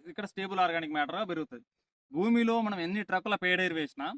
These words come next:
జీవం అనేది లేకుండా, హ్యూమిఫికేషన్ అనేది జరగకుండా సే-, సేంద్రియ కర్బనం అనేది ఏర్పడదు. మీరు ఏం చేస్తున్నారు? పచ్చి,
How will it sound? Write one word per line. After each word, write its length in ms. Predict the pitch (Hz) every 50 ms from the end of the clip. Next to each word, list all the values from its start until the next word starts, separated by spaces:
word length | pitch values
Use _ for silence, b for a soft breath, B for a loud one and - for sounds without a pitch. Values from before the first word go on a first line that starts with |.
| - _ _ _ _ _ _ _ _
జీవం 420 | 120 131 170 208 233 233 233 226
అనేది 200 | 220 208 202 185
లేకుండా, 360 | 175 170 165 147 156 147 196 208
హ్యూమిఫికేషన్ 680 | 196 165 175 208 226 233 226 214 - 220 196 - 196
అనేది 200 | 185 180 160 135
జరగకుండా 500 | - 143 151 165 160 160 156 147 147 202
సే-, 200 | - - - 185 - _ _ _ -
సేంద్రియ 420 | - - 185 208 233 233 233 226
కర్బనం 300 | 220 202 185 170 175 170
అనేది 220 | 170 202 226 196 185
ఏర్పడదు. 380 | 202 233 240 202 190 - - - _ _ _ _ _ _ _ _ 175
మీరు 140 | 185 190
ఏం 200 | 233 277 294 285
చేస్తున్నారు? 580 | 285 277 254 - 240 240 240 233 233 240 240 - - - -
పచ్చి, 260 | 151 151 - 180 180